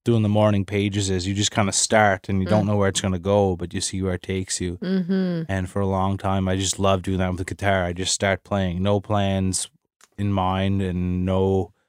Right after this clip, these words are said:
Speaker 1: idea what was gonna happen, but
Speaker 2: That's
Speaker 1: songs
Speaker 2: amazing.
Speaker 1: would just come out of me and
Speaker 2: Wow.
Speaker 1: you know, you're tuned in to the,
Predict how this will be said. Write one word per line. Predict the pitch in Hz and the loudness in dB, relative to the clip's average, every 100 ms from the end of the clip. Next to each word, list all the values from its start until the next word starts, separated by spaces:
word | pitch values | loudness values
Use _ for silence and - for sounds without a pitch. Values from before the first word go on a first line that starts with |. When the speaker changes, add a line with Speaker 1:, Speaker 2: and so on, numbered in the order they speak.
| _ _ _ _ _ 110 | _ _ _ _ _ -2
Speaker 1:
idea | 98 90 101 98 | 0 0 2 2
what | 98 | 0
was | 95 | -2
gonna | - 107 | -4 -4
happen, | 95 110 110 101 92 92 | 2 2 2 0 -2 -2
but | 87 92 87 - - - - _ | 0 0 0 -4 -6 -6 -8 _
Speaker 2:
That's | 196 - 175 | -14 -6 -2
Speaker 1:
songs | 165 190 98 196 | 0 2 2 2
Speaker 2:
amazing. | 151 104 | 0 -4
Speaker 1:
would | 90 | -6
just | 90 - - _ _ _ _ - | -4 -4 -6 _ _ _ _ -10
come | 101 95 | -4 0
out | 92 | 0
of | 95 | 0
me | 101 104 117 117 | 0 0 2 2
and | 95 90 87 87 | 2 0 -2 -4
Speaker 2:
Wow. | 90 85 82 - _ _ _ _ _ _ _ _ _ _ _ - | -8 -8 -12 -18 _ _ _ _ _ _ _ _ _ _ _ -2
Speaker 1:
you | 104 | 0
know, | 101 104 | 4 4
you're | 120 113 104 | 6 4 2
tuned | - 156 165 156 | 2 4 6 6
in | 143 147 151 143 | 6 6 6 4
to | 143 131 | 4 6
the, | 127 127 123 123 120 | 6 6 6 6 4